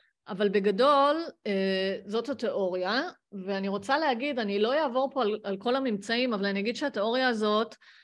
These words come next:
היא נתמכת גם מממצאים, אה, ממחקרים בבעלי חיים, זאת אומרת, לוקחים, למשל, חולדות בהיריון, וחושפים אותם באופן מכוון לכל מיני זיהומים, או מפעילים להם את מערכת החיסון באופן חזק,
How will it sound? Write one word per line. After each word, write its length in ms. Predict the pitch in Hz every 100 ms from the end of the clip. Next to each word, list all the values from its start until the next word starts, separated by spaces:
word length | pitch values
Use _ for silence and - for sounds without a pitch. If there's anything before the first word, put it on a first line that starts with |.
| _ _ -
היא 140 | 208
נתמכת 760 | 202 196 226 254 262 277 269 262 196
גם 240 | 240 254
מממצאים, 960 | 277 262 226 - 214 220 233 233 226 190 - _ -
אה, 480 | 208 190 190 190 190 196
ממחקרים 560 | 202 202 202 - 220 233
בבעלי 340 | 220 196 196
חיים, 480 | 196 190 185 233 320 - _ _
זאת 80 |
אומרת, 160 | 190 190
לוקחים, 540 | 196 - 233 226 220 220 - _ _
למשל, 320 | 196 196 175
חולדות 420 | - 214 196 226
בהיריון, 600 | 220 233 202 202 220 208 190
וחושפים 480 | 185 208 - 240 240
אותם 240 | 233 202
באופן 280 | 202 202 233
מכוון 640 | 208 - 190 214 220 196 190 - _ _ _ _ _ _ -
לכל 340 | 202 202 220
מיני 220 | 233 233
זיהומים, 500 | 208 208 202 240 247
או 100 | 208
מפעילים 540 | 190 196 233 233 262 269
להם 200 | 247 208
את 100 | 202
מערכת 340 | 202 214 -
החיסון 640 | 233 233 - 254 269 311 349 _
באופן 340 | 196 220 220 214
חזק, 520 | 226 208 277 311